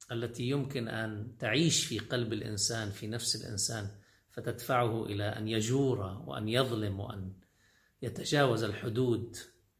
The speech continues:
في القتل، قتل الناس، النفوس البريئة. "يا بني عبد المطلب، لا ألفينكم تخوضون دماء المسلمين خوضا، تقولون قتل أمير المؤمنين"،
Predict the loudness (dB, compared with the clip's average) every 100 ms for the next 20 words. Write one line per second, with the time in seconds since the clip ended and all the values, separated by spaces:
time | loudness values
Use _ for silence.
0 | _ _ _ -12 -2 -2 0 -4 0 0
1 | 0 -4 -2 -4 0 0 2 2 2 2
2 | 0 -2 -2 -2 -2 -2 0 2 0 -2
3 | -10 -18 _ _ _ _ -20 -20 -20 _
4 | _ _ 8 10 10 10 8 8 6 6
5 | 6 4 4 4 6 8 8 8 4 4
6 | 4 6 4 2 0 0 0 0 2 2
7 | 2 2 0 2 2 2 0 -2 -2 -2
8 | 0 2 2 2 0 0 0 -2 -6 -12
9 | _ _ _ _ _ _ _ _ _ _
10 | _ -4 -2 4 6 8 6 6 2 4
11 | 2 4 4 4 2 0 0 0 0 -2
12 | -4 -4 -4 -6 -8